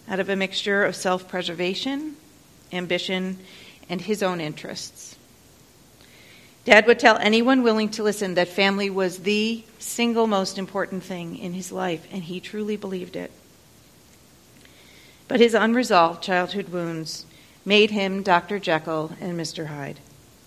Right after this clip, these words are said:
By the time I was six, the facade began to crumble.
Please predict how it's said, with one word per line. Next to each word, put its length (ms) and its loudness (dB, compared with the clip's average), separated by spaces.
By 100 6
the 100 4
time 260 6
I 100 8
was 220 4
six, 840 0
the 80 -10
facade 720 2
began 340 0
to 100 -10
crumble. 480 -6